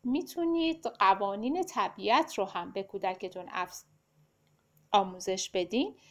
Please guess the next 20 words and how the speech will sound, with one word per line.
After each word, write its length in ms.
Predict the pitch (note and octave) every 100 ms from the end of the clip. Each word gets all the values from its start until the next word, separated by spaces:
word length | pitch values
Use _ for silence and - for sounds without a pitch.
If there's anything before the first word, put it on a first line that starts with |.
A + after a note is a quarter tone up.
| - _ -
این 220 | D4+ G4+ G#4
هستش 480 | G#4 - G4 -
که 280 | - F#4 G4 F#4+ - _
یه 120 | D4+ D4
آبکش 460 | A3+ - C4 B3
کوچیک 460 | F#3 - G3 C4 B3+
رو 140 | E3 E3+ - _ -
با 100 | G3+
خودتون 520 | G3+ G#3+ F#3 F#3+ F#3
به 120 | F#3+
داخل 400 | F#3 F#3 - G3
حمام 580 | F3 F#3+ F3+ F#3 G#3 C4+
ببرید 760 | G4 G4 F#4+ F#4+ G4 G4+ G4 - _ - F#3+ F#3+
و 240 | A#3+ F4 F#4+ - _
به 100 | A3
کودکتون 640 | A3+ G#3+ A#3+ B3+ F#3+ F#3+ F#3
اجازه 480 | F#3+ F#3+ F3+ F#3 C4+
بدید 440 | G4 F#4+ G4+ F#4+
که 200 | G4 G#4 G#4+ - - _ _ _ _
با 300 | G#3 G3